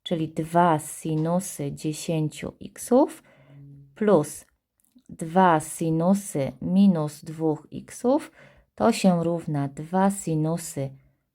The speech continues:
dziesięciu xów plus jeden. Jak widzisz, te sinusy można sobie zredukować i one znikają.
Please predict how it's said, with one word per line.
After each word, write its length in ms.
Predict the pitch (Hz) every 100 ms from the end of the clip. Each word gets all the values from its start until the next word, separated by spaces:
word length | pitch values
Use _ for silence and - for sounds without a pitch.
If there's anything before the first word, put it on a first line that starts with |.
| _
dziesięciu 720 | 139 - 170 - 160 147 139 - -
xów 460 | 320 330 - 202 202
plus 440 | 156 151 147 - 151
jeden. 400 | 147 - - - _ _ _ _ -
Jak 240 | 330 330
widzisz, 580 | 165 151 160 196 - _ _ _
te 160 | - 269
sinusy 640 | - 156 151 151 160 156 -
można 380 | 175 175 185 160
sobie 220 | 160 156
zredukować 800 | 151 156 151 - 196 160 147 - _ _ -
i 100 | -
one 260 | 180 165 151
znikają. 600 | 151 151 147 143 156